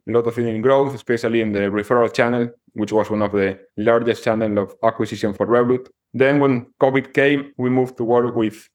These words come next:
V P of revenue, Alan Chan. There we were mainly working on making the company profitable. So, you know, like, covid came, payment was like, you never know where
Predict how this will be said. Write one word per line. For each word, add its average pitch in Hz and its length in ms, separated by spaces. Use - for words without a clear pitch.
V 113 160
P 127 160
of 113 140
revenue, 147 420
Alan 113 240
Chan. 135 340
There 123 240
we 123 400
were 120 180
mainly 120 380
working 113 340
on 98 360
making 117 300
the 113 80
company 113 340
profitable. 127 480
So, 113 120
you 110 120
know, 101 160
like, 92 240
covid 117 260
came, 127 360
payment 120 300
was 113 160
like, 107 240
you 113 80
never 113 240
know 110 240
where 107 220